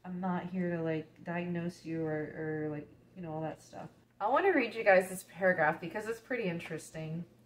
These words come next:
"Eventually, you may have to eliminate up to two thousand stones in several sessions over a long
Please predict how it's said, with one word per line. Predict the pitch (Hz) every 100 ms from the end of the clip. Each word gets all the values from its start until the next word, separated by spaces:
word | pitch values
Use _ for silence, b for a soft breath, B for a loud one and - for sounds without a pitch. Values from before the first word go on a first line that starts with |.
| _ -
"Eventually, | 233 311 - 359 349
you | 320
may | 240 220
have | 220 190 -
to | 247
eliminate | 226 180 180 180 -
up | 185 -
to | 185 -
two | - 269 269 -
thousand | 202 190 196 190 196
stones | 190 - 175 165 165 -
in | 175
several | 170 - 190 185 202
sessions | 190 - 208 - 185 170 165 -
over | 180 170
a | 165
long | 165 165 175 185